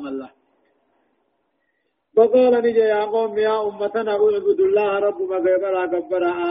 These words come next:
آجني فآمتي نما فآمي. ما لكم إله غيره، إذا ما لي جبرا ما بران قبضني. إني أخاف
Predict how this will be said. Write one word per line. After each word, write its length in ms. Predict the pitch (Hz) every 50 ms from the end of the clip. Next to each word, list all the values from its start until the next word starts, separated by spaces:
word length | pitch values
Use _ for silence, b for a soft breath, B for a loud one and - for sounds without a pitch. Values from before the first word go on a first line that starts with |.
| 180 185 370 185 190 196
آجني 380 | - - 190 180 175 175 180 180 -
فآمتي 540 | 185 190 185 180 175 165 165 160 - 170 160
نما 260 | 160 160 160 160 - 269
فآمي. 420 | 170 349 - 160 151 143 139 131 127 - _ _ _ _ _ _ _ _ _ _ _ _ _ _ _ 190
ما 120 | 202 208 214 226
لكم 240 | 240 262 254 254 240 226 220
إله 220 | 208 208 202 196 196 202 202 185 202
غيره، 360 | 214 214 - 214 214 - 403 415 427 427 427 - 220 214
إذا 160 | 208 - 202 208 208
ما 60 | 208 202 202
لي 80 | 208 208 185
جبرا 320 | 190 175 - 185 185 190 - 185
ما 80 | 185 185 175
بران 240 | 180 170 175 170 170 -
قبضني. 380 | - - - - - 269 254 - _ _ _ _ _ _ _ _ _ _ _ _ _ _ _ _ _ _ _ _ _ _ _ _ _ _ _ _ _ _ - 180
إني 220 | 185 190 196 208 214 202 208
أخاف 280 | 202 220 226 226 208